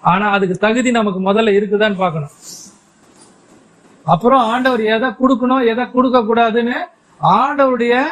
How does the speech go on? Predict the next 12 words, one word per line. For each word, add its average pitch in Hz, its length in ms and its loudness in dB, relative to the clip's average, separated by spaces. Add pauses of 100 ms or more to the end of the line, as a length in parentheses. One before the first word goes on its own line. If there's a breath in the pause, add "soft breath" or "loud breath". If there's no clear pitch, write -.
(1000)
சித்த-, 269 420 2
திட்டத்துல, 269 520 0
சித்தத்துல 269 480 0
அவர் 220 160 0
வச்சிருப்பார். 196 460 -2 (920)
அதன்படிதான் 247 840 0 (200)
அவர்களுக்கு 220 640 2
தேவன் 240 320 4
பகிர்ந்து 220 380 0
அளிப்பார். 202 380 -2
அந்த 165 160 -4
வரத்தின்படி 196 600 0